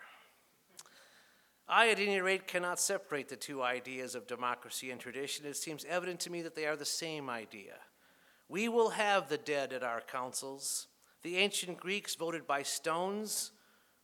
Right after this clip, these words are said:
We shall vote by tombstones. It is all quite regular and official because most to-, tombstones, like most ballots, are marked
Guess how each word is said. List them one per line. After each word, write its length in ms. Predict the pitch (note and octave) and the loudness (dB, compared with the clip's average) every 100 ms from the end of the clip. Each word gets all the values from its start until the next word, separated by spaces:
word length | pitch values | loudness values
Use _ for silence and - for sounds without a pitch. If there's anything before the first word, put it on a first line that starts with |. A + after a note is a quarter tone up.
| _ - | _ -12
We 180 | C#3 | -10
shall 320 | D#3+ - D#3+ D3 | -6 -4 -4 -4
vote 460 | D3 D3 - - - | -4 -4 -6 -12 -6
by 160 | A2+ G#2+ | -4 -4
tombstones. 1300 | - B2 A2+ G#2+ - A2+ - - - - - - - - - - - - - - - - _ - | -6 -8 -8 -6 -6 -6 -10 -16 -4 0 0 -2 -8 -20 -20 -20 -20 -20 -20 -20 -20 -20 _ -10
It 80 | |
is 120 | C3 C#3 | -4 2
all 160 | D#3+ | 2
quite 440 | D#3+ - E3+ F3+ E3 | 0 2 2 2 2
regular 520 | E3 D#3 C#3+ D3 D3+ | 2 2 -2 -2 -2
and 180 | C3+ C#3 | -4 -6
official 600 | C3 - C3+ - G#2+ G2+ | -8 -6 -6 -4 -6 -8
because 420 | B2 - C3+ B2 | -10 -8 -8 -6
most 380 | C3+ C#3 - - - - - _ | -6 -4 -4 -8 -12 -20 -20 _
to-, 200 | - D3+ - | -12 -10 -10
tombstones, 720 | - D#3+ D#3+ - F3 E3+ E3+ | -8 -6 -6 -6 -4 -4 -2
like 260 | D#3 E3 E3 | -2 -2 -2
most 320 | E3+ F3+ - F3+ | -6 -6 -8 -10
ballots, 640 | F#3 D#3 D3 - - - - - - - _ _ - | -6 -6 -6 -4 -4 -6 -14 -20 -20 -20 _ _ -10
are 160 | C#3 C#3+ | -8 -8
marked 480 | C3+ A#2 A2 - | -8 -8 -8 -14